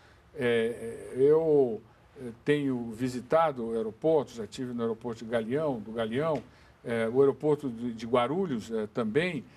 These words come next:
Eh, as mudanças são muito, muito, muito profundas, muito rápidas.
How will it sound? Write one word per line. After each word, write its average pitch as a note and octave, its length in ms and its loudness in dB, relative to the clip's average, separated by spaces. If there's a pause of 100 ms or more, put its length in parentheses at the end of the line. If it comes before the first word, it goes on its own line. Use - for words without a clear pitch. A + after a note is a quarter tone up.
(200)
Eh, A#2 140 -2
as A#2+ 260 -4
mudanças B2 540 -4
são C3 160 -8
muito, E3 460 -4
muito, C#3+ 440 -8 (300)
muito D3 220 -6
profundas, B2+ 580 -6
muito B2 240 -8
rápidas. B2 560 -2